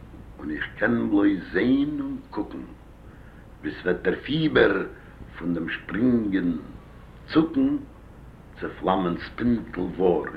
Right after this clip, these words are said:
אין מיר. איך טראג אין זיך א פונק פון פייער אויבן און דריי זיך אין אן עוויגן געדריי. איך בין א שטויב,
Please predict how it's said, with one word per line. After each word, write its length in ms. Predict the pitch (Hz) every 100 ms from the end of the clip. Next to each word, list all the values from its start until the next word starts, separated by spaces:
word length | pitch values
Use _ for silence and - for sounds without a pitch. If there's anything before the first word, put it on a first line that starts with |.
| -
אין 120 | 65
מיר. 220 | 64 60 53 - - - - - - - - - - - - - - - - - - - - - - - - - - - - - - -
איך 180 | 62 -
טראג 400 | - 135 147 143
אין 180 | 139 123
זיך 220 | 131 -
א 80 | 135 -
פונק 360 | 135 135 135 -
פון 160 | 120 -
פייער 460 | 101 123 123 123 104
אויבן 480 | 113 127 117 113 113 - - - - - - -
און 160 | 87 87
דריי 360 | 104 131 123
זיך 280 | 104 104 101
אין 120 | 104
אן 160 | 92 92
עוויגן 540 | 95 95 85 80 78
געדריי. 380 | 73 73 78 65 - - - - - - - - - - -
איך 140 | - 82
בין 160 | 113
א 100 | 127
שטויב, 380 | 123 196 165 104